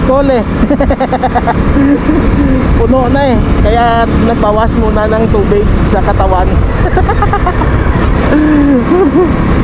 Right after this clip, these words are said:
Yan, si amigo Tonyo sa harapan. Minsan, hindi talaga nakasunod, pero nagme-message,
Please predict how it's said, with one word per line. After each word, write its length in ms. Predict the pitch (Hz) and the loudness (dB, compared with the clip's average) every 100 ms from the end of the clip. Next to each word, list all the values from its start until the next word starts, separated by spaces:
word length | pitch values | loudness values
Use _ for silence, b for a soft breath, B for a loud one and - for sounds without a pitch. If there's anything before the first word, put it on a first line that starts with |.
| - - - - - - - - - - - - - - - - - - - - - - | 0 0 0 0 0 0 2 0 0 0 2 0 0 0 2 0 0 0 0 0 0 0
Yan, 120 | - - | 0 0
si 60 | - | 0
amigo 360 | 151 - 208 214 - | 0 0 2 0 0
Tonyo 400 | 220 214 208 196 | 0 2 0 0
sa 160 | 185 180 | 0 0
harapan. 360 | 175 175 180 165 - 233 - - - - - - - - - - - | 0 0 0 0 0 0 0 0 -2 -2 0 0 0 -2 -2 0 0
Minsan, 400 | 190 190 220 226 214 208 214 208 208 202 196 196 190 | 2 2 0 0 0 0 0 0 0 0 0 0 0
hindi 220 | 190 202 - | 0 2 2
talaga 320 | 190 175 185 | 2 0 0
nakasunod, 840 | 190 185 190 190 214 208 202 214 - - - - - - | -2 -2 -2 0 0 0 0 0 0 -2 0 0 0 0
pero 320 | - 190 202 208 | 2 2 0 0
nagme-message, 800 | 202 202 202 196 180 202 196 | 0 0 0 0 0 0 0